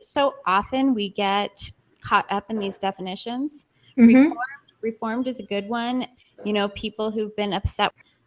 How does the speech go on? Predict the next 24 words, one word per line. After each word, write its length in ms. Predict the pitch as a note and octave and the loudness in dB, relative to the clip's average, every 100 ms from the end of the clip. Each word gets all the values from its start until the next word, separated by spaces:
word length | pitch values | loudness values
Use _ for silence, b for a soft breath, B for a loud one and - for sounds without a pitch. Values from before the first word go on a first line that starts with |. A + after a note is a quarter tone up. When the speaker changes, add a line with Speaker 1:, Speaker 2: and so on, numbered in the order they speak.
| _ | _
Speaker 1:
because 440 | G#3 G3+ F#3+ F#3+ G3+ | -10 -4 -2 -2 -2
they're 180 | G3+ F#3+ | -2 -2
like, 240 | F3+ - | -4 0
"But 80 | G#3 | 2
I 80 | C4 | 2
call 160 | D#4+ | 2
myself 360 | C#4 C4 A3+ A3 | -2 0 -4 -4
reformed 420 | G#3 A3 G#3+ G#3+ | -6 0 2 2
and 100 | F#3+ | -2
I'm 120 | B3 | -2
not 180 | C4+ - | -2 -2
confessional 680 | A3 G#3+ F#3+ - G3 G3 G3+ | -6 -2 -2 -2 -4 -2 -2
and 100 | F3 | -4
I 80 | G#3 | -4
don't," 240 | C#4 C4 - - | -4 -4 -8 -10
you 80 | G3 | -6
know. 240 | G3 F#3 - b b b _ G#3 | -4 -6 -10 b b b _ 0
And 380 | G#3 G#3 G#3 - - - - | 2 2 0 -4 -10 -16 -10
so 300 | - A#3+ A#3+ A#3+ - | 0 2 2 -4 -6
labels 400 | G#3+ C4 C4 G3 | 2 2 2 -4
can 120 | - F#3+ | -4 -6
be 60 | |
helpful, 380 | F#3 F3+ - F#3 | -4 -6 -6 -4
but 180 | F3+ | -4